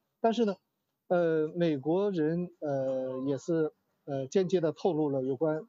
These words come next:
滕贝格说，呃，俄罗斯希望这个乌克兰等国家不要加入北约，呃，能够与北约，呃，这个不能达成协议等等。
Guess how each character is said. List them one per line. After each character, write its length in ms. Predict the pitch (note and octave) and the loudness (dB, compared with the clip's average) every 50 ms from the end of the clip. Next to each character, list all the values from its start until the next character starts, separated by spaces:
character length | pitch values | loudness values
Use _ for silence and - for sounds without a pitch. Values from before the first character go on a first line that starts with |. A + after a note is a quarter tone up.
| _ _ | _ _
滕 120 | - E3 | -2 0
贝 100 | E3+ E3+ | 0 2
格 140 | C#3+ D3 D#3+ | 2 0 0
说， 220 | C#3+ - E3 D#3+ - - _ _ _ _ _ _ _ _ _ | 0 0 -2 -2 -2 -6 _ _ _ _ _ _ _ _ _
呃， 380 | - D3 D3 C#3+ C#3+ C#3+ C#3+ C#3 | -2 0 0 2 2 0 0 0
俄 120 | B2 D#3+ | 0 0
罗 100 | E3 F3 | 0 0
斯 140 | D#3 - E3+ | 0 -2 -4
希 140 | - - E3+ | -2 0 2
望 360 | E3+ F3 E3 D3+ D3 C#3 C3+ | 2 2 0 0 -2 -4 -4
这 100 | C3+ C#3 | -4 -2
个 180 | C3 C3+ C3+ | 0 0 0
乌 140 | F3+ E4 - | 0 0 0
克 100 | - E3+ | 0 0
兰 200 | D3 C#3 D3 D3+ | 0 0 -2 -2
等 280 | C#3+ C#3+ B2+ B2+ B2 A#2+ | -4 -4 -6 -6 -6 -2
国 140 | B2+ D3 C#3 | -2 -2 0
家 200 | D#3 D3 C#3+ C#3+ | 2 2 0 2
不 120 | C3+ D#3+ | 2 2
要 180 | E3+ D#3 C#3+ C3 | 2 2 0 0
加 180 | - D3 C#3+ | 0 0 0
入 120 | C#3+ C#3+ C3 | 2 0 0
北 180 | - - A#2+ | -2 -4 -4
约， 200 | A#2 A#2+ C#3+ D3+ D3+ D3 - | -2 0 0 0 0 -2 -4
呃， 180 | D3 C#3 C3+ C3 | -4 -4 -2 -2
能 160 | B2+ C3+ C#3+ | -4 -4 -2
够 240 | D#3+ F3 D#3+ C#3+ C#3 | 0 0 2 2 2
与 140 | C3+ C#3 C#3 | 0 0 -2
北 200 | C3+ - C3+ B2+ | -2 -2 -2 0
约， 260 | B2 B2+ C#3 D3+ D#3 D#3 - | 0 2 2 0 0 -2 -4
呃， 400 | - C#3 B2+ B2+ B2+ B2+ B2 B2 - _ _ _ _ _ _ _ _ _ | -6 -6 -6 -4 -4 -6 -8 -8 -12 _ _ _ _ _ _ _ _ _
这 120 | - C3+ | -2 -2
个 240 | A#2+ C3 B2+ B2 B2 | 0 0 -2 -2 -2
不 120 | - - F3+ | -2 -2 0
能 120 | E3+ F3 | 0 2
达 120 | E3 C#3 | 0 0
成 160 | C3+ - D3+ C#3+ | 0 -2 -4 -4
协 200 | - - C3+ D#3 | 0 0 0 2
议 120 | F#3 D3 | 2 0
等 180 | - - D#3+ G3+ | 0 0 0 0
等。 140 | F#3+ C3+ | 0 -2